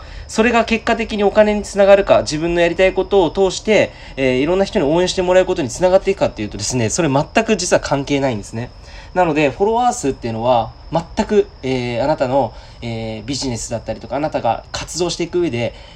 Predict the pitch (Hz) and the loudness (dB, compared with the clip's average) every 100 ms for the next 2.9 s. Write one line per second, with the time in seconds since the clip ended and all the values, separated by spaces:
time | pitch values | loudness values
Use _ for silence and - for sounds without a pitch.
0 | - - - - - 254 247 - 123 143 | -20 -20 -20 -10 -4 -2 4 4 4 0
1 | 135 131 113 113 - 123 - 160 359 151 | 0 0 -4 -6 -6 -2 0 0 0 -2
2 | 135 226 220 196 - - - 202 | -2 -4 -2 -2 -4 -8 -4 -4